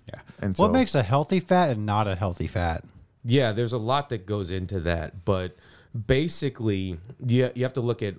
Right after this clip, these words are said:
Speaker 3: how the fat was processed. Is it natural, or is it a fat that exists because of some chemical transformation, right?
Speaker 2: Right.
Speaker 3: So, like, olive oil, right?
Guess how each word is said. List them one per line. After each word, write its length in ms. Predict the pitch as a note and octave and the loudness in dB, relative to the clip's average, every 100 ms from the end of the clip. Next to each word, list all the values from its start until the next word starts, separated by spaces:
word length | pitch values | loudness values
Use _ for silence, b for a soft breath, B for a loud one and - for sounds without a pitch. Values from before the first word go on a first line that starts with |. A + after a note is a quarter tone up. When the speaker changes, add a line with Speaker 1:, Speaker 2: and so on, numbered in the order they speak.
| - | -6
Speaker 3:
how 180 | A#2 | -2
the 100 | A#2 | -2
fat 220 | B2 A2 G2+ | -2 -4 -4
was 120 | F#2 | -10
processed. 500 | - E2+ D#2+ E2+ E2+ | -4 -4 -4 -8 -6
Is 100 | D#2+ | -6
it 80 | D#2+ | -4
natural, 680 | F2+ G2 - A2+ A2 A#2 - - | -2 -4 -2 -2 -2 -6 -12 -2
or 400 | F#2+ F2+ F2 F#2 | 2 2 0 -6
is 220 | F#2 F2 | -6 -2
it 120 | F2+ | -2
a 120 | D#2+ | -2
fat 380 | E2+ G2 F#2 F#2 | -4 -4 -4 -4
that 220 | F2 E2 - b b b | -4 -4 -8 b b b
exists 440 | F#2+ F2+ F#2+ F#2 | -4 0 -2 -2
because 360 | - F2+ F2+ E2 | -8 -2 0 0
of 120 | E2 | -6
some 160 | - E2+ | -6 -4
chemical 360 | F#2+ F2 E2+ | -2 -2 -2
transformation, 760 | D#2+ E2+ D#2+ E2 D#2 D2+ - - | -6 -6 -8 -8 -10 -10 -10 -8
right? 240 | D#2 E2 | -6 -4
Speaker 2:
Right. 100 | - - b | -6 -12 b
Speaker 3:
So, 120 | - | 0
like, 140 | A#2+ A#2 | 0 0
olive 260 | B2+ A#2+ F2 | -2 -2 -4
oil, 260 | D2+ - _ - | -10 -16 _ -4
right? 300 | F2 G2 | 0 0